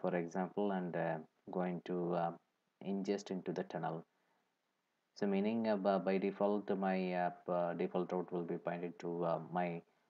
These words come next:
local internet circuit, and, uh, only the production traffic or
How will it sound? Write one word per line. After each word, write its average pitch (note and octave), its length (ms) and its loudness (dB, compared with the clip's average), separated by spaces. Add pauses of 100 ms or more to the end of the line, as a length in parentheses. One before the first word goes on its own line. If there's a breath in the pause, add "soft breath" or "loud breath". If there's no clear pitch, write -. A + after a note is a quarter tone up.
(140)
local F2+ 340 2
internet F2 460 -2
circuit, G2 400 -2
and, F#2 260 -2
uh, E2+ 40 -2
only F#2 420 0
the F2 380 2 (120)
production F2+ 400 0
traffic F2 480 -4
or F2 180 2